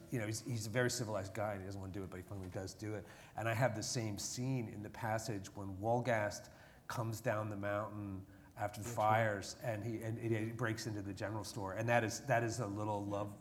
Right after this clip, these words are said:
Speaker 1: poem to,
Speaker 2: Mm.
Speaker 1: to that novel. The, the trilogy is full of those little, li-, li-, little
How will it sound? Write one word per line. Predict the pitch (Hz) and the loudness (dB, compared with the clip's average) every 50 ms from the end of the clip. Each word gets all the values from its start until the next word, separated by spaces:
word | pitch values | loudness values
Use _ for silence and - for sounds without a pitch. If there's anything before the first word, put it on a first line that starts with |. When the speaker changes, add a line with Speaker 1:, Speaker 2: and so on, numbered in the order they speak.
| - 104 - | -14 -14 -10
Speaker 1:
poem | - 104 98 95 90 82 82 85 85 - | -8 -6 -6 -6 -6 -8 -8 -10 -10 -8
to, | - 120 | -4 -2
Speaker 2:
Mm. | 104 95 92 117 117 - | -2 -2 -2 -4 -4 -4
Speaker 1:
to | - 120 | -2 0
that | 107 101 98 98 107 | 0 0 0 0 0
novel. | 107 104 110 110 104 101 95 - - - - | 2 4 4 4 2 0 -2 -6 -10 -2 2
The, | - 143 | 4 6
the | 139 131 143 147 | 6 6 6 6
trilogy | 139 - 185 180 175 151 123 135 | 10 12 12 12 12 12 12 8
is | 120 110 - - | 4 4 2 0
full | - - 131 127 123 | 2 4 4 6 6
of | 117 107 | 6 4
those | 110 104 101 101 - | 2 0 0 0 -2
little, | 123 107 98 101 107 - 123 | -2 -2 -2 -4 -4 -4 -2
li-, | 113 110 113 110 | 0 0 0 0
li-, | 113 113 113 113 123 127 123 123 | -2 -4 -4 -4 -6 -8 -8 -6
little | 123 117 113 107 104 101 | -4 -4 -2 -4 -4 -6